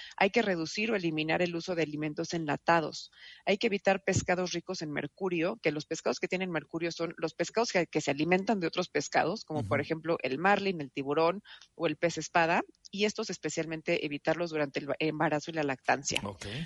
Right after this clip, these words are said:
Speaker 1: Hay que cortar la grasa y quitar la piel del, o sea, la grasa del pollo y de la carne,
Speaker 2: Sí, sí.
Speaker 1: y quitar la piel del pescado a la hora que la vamos a,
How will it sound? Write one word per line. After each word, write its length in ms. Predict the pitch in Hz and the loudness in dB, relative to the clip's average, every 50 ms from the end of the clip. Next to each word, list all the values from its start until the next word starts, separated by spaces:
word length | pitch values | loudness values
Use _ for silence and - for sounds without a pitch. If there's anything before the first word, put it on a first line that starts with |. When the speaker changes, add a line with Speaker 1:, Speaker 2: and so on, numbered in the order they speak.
| - | 0
Speaker 1:
Hay 120 | - 202 214 | 2 2 2
que 120 | 262 262 | 2 2
cortar 380 | - 190 170 - - 175 170 196 | 2 0 0 2 2 2 2 4
la 160 | 190 190 180 | 2 4 4
grasa 500 | 185 190 185 180 160 - 156 147 - - - _ | 4 4 4 2 2 2 2 0 0 -2 -4 _
y 120 | - 170 | -8 -8
quitar 340 | - - 165 - - 175 175 | -8 -10 -6 0 0 0 2
la 140 | 196 196 190 | 2 0 0
piel 260 | - - 190 175 175 | 0 0 0 0 2
del, 180 | 170 185 185 - | 0 0 -2 -4
o 100 | - 143 | -6 -8
sea, 140 | 143 - 143 | -6 -4 -2
la 100 | 151 160 | 0 0
grasa 300 | 160 - 202 208 - 247 | 2 2 2 4 4 2
del 240 | 226 180 151 135 - _ _ | 2 0 -2 -6 -8 _ _
pollo 400 | - 170 175 180 170 165 165 156 | -2 -2 0 0 0 0 -2 0
y 120 | 147 143 135 | -2 -2 -2
de 100 | 139 - | -2 -2
la 120 | - 120 | -4 0
carne, 360 | - 170 160 160 160 156 165 | 2 4 4 4 2 -2 -4
Speaker 2:
Sí, 140 | - - 135 | -4 -4 -6
sí. 240 | 113 107 117 135 170 | -6 -6 -6 -8 -4
Speaker 1:
y 120 | - 180 - | -4 -6 -4
quitar 360 | - 180 - 185 185 196 190 - | -4 0 2 4 4 4 2 -2
la 300 | 196 190 175 170 165 - | -2 0 0 0 0 0
piel 360 | - 202 202 196 202 208 160 - | 0 2 2 2 2 0 -4 -2
del 200 | 170 175 170 - | -2 -2 0 0
pescado 460 | - 151 - - 165 151 156 170 - - | -2 -4 -2 0 0 0 0 0 -2 -2
a 80 | 160 | -2
la 160 | 151 151 147 147 | -2 0 0 0
hora 160 | 156 165 165 | 0 -2 -2
que 140 | - - 143 | -4 -4 -2
la 80 | 143 | 0
vamos 340 | 143 143 147 151 156 - - | 0 0 0 -2 -4 -4 -2
a, 260 | 151 139 123 - - | -2 -2 -2 -4 -6